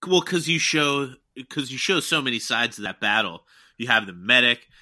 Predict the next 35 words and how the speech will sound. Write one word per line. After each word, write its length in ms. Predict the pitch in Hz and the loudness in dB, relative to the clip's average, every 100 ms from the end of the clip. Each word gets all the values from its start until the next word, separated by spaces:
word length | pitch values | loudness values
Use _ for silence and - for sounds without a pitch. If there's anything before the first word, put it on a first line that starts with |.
| - _ _ | -20 _ _
who 100 | 113 | -4
has 280 | 107 104 101 | -2 -2 -4
the 140 | 107 | -8
love 280 | 95 120 123 | -2 2 2
interest 460 | 117 113 120 113 - | 0 -4 -4 -6 -8
with 180 | 95 - | -16 -18
the 80 | |
nurse, 680 | 82 92 110 135 127 - - - | -20 -10 0 0 0 -4 -10 -10
who's, 180 | 120 117 | -8 -6
like, 160 | 180 | -6
a 40 | 110 | -6
Belgian 500 | - 160 151 135 131 | 0 0 0 -4 -4
lady. 420 | 123 123 123 - _ _ - _ - | -2 0 -2 -6 _ _ -20 _ -4
Then 140 | 113 | 0
you 100 | 117 | 2
have 260 | 120 98 - | 2 0 0
Donnie 300 | 101 113 113 | 2 2 -2
Wahlberg, 640 | 98 110 117 123 123 120 - - | -2 0 0 0 0 -2 -8 -8
for 80 | 120 | -6
some 280 | - 135 123 | -2 -2 0
reason, 400 | 127 127 127 117 | 0 0 -2 -2
holding 460 | 110 123 117 117 | -4 -4 -4 -6
it, 40 | 104 _ _ _ | -6 _ _ _
holding 300 | 127 127 113 | -10 -4 0
everything 400 | 127 143 131 113 | 0 0 -4 -4
together. 560 | 101 101 117 135 139 - _ - | -8 -4 -2 0 -2 -8 _ -2
Ugh, 240 | 110 98 - _ _ _ | 2 2 -2 _ _ _
what, 220 | 113 131 - | -2 -2 -2
what 180 | 123 123 | -2 2
a 200 | 127 107 92 _ - | 4 2 -2 _ -14
great 360 | 117 120 120 117 | 0 2 2 0
and 300 | 113 98 - | -12 -14 -8
terrible 440 | 117 107 101 104 | -2 0 -2 -6
storyline 680 | - 110 101 95 90 87 92 | -6 -4 -4 -2 -4 -6 -8
for, 360 | - 92 90 | -10 -8 -8